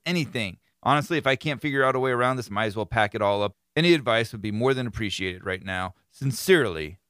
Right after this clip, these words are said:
Vern." Man, that's a heavy email. <laughs> Vern ain't doing too good, guys. In any case, I do get the frustrations of the F O M C statement. If you follow me on Twitter, or, yeah, pr-, pretty much Twitter, I would say that I'm pretty vocal about my disgust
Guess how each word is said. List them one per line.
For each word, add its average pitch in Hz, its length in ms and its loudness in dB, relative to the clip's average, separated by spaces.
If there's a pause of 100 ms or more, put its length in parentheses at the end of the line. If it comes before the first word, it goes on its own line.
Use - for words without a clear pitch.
(140)
Vern." 101 600 -4 (260)
Man, 113 200 2
that's 147 120 4
a 78 100 -4
heavy 143 420 2
email. 139 380 0 (380)
<laughs> - 400 -20
Vern 170 240 4
ain't 147 160 -4
doing 147 240 4
too 120 180 -2
good, 107 220 0
guys. 101 420 0
In 156 120 0
any 151 160 0
case, 90 260 -12 (100)
I 143 80 4
do 143 160 -4
get 147 220 -8
the 131 80 -6
frustrations 120 680 -2
of 104 80 -10
the 110 100 -8
F 107 140 -8
O 107 40 -2
M 101 100 -8
C 107 120 -12
statement. 110 380 -8 (320)
If 117 100 -6
you 117 80 -6
follow 151 300 4
me 139 140 -4
on 113 140 -2
Twitter, 123 540 2
or, 98 300 -12 (260)
yeah, 117 220 2
pr-, 135 220 0
pretty 113 280 -6
much 92 220 -14
Twitter, 104 440 0 (280)
I 120 80 4
would 113 220 0
say 110 320 2
that 104 240 0
I'm 104 220 -2 (260)
pretty 127 180 0
vocal 107 400 0
about 101 240 0
my 98 100 -2
disgust 98 600 -6